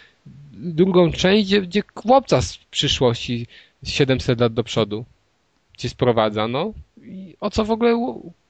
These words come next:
come on. Kolejna rzecz, y, Lightning jest na okładce, a wiecie, ile Lightning jest w grze? Nie wiem, czy przesadzę.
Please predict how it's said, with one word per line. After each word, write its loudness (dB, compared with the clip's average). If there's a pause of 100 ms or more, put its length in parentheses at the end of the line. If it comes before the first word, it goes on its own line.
(180)
come 2
on. 2 (760)
Kolejna 4
rzecz, -2 (760)
y, -12 (360)
Lightning 0
jest 0
na 2
okładce, 0 (600)
a 0
wiecie, 2
ile 0 (160)
Lightning -4
jest -4
w -16
grze? -2 (1700)
Nie -2
wiem, 4
czy -2
przesadzę. 0